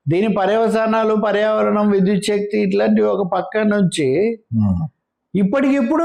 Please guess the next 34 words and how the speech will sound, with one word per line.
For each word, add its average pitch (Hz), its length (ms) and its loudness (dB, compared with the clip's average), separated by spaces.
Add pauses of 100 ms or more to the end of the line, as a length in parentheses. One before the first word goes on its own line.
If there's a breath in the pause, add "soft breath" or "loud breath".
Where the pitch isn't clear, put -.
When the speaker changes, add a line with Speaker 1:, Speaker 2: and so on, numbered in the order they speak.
(120)
Speaker 1:
ఇంత 254 380 2
పెద్ద 247 240 0
సెంటర్ 247 360 0
ఎలా 240 200 2
వచ్చింది? 202 760 0 (120)
Speaker 2:
మ్మ్. 101 240 0 (1800)
Speaker 1:
రెండోది, 277 640 2
రెండు 214 260 0
వేల 262 160 2
ఇరవై 233 260 2
మూడులో 254 300 2
మేము 233 220 0
ప్రారంభించామని 214 1080 0
వైసీపీ 196 560 0
వాళ్ళు, 196 280 2
అక్కడ 190 280 0
స్థానిక 185 480 -2
మంత్రి 180 340 0
గుడివాడ 170 460 2
అమర్నాథ్ 170 580 -2
లాంటి 165 240 -2
వాళ్ళు 165 320 0
చెప్పినప్పుడు, 170 440 -2
"మీకు 156 300 0
ఏం 170 160 0
తెలుసు, 160 340 -2
అసలు 156 300 0
మీకు 147 260 -2
ఐటీ 143 240 -2
తెలియదు," 151 360 -2
ఇట్లాంటి 175 400 -2
వీళ్ళు 175 280 2
మాట్లాడారు. 147 580 -6
Speaker 2:
మ్మ్. 92 280 0